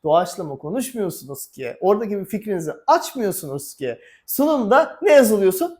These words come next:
onu anlatıyorsunuz gibi düşünün. Ya da önceden hazırlanan basma kalıp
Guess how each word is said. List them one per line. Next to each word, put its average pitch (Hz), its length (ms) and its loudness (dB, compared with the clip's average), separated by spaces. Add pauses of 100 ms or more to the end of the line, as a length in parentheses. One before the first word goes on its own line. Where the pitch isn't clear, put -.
onu 302 160 4 (140)
anlatıyorsunuz 330 540 0
gibi 185 180 -6
düşünün. 160 300 -10 (200)
Ya 170 140 0
da 170 100 -4
önceden 202 460 2
hazırlanan 202 580 -2
basma 330 340 0
kalıp 175 260 -2